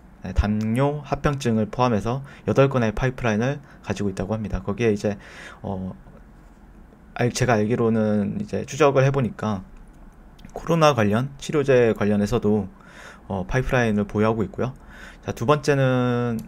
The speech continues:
이제 앞타 디씨라는 게 있어요. 앞타 디씨. 네, 이 플랫폼 같은 경우에는 이제 암세포와 관련해서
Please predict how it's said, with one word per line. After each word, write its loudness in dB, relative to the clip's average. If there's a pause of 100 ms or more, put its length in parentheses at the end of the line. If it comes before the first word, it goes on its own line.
이제 -2 (360)
앞타 4 (680)
디씨라는 2
게 -2
있어요. -8 (640)
앞타 -10 (1400)
디씨. -12 (1040)
네, -8 (480)
이 -2
플랫폼 0
같은 0
경우에는 0
이제 -4
암세포와 2
관련해서 -2